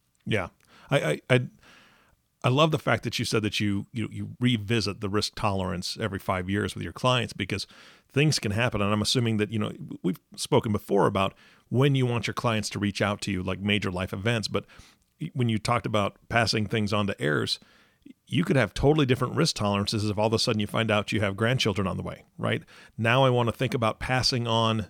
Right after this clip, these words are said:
to them, or I want to pay for their education or whatever it is.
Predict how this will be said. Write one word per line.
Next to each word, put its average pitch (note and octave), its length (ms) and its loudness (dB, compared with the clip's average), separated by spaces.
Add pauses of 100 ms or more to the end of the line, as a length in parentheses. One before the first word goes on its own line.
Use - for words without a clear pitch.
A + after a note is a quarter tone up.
(120)
to A#2 140 -2
them, A#2+ 320 4
or G2 80 4
I G#2 60 6
want G#2+ 280 2
to G2+ 80 -6
pay B2 200 -2
for - 120 -4
their G#2+ 180 2
education A2+ 600 0
or G2+ 140 -4
whatever G#2+ 360 2
it G#2 60 0
is. D3 340 2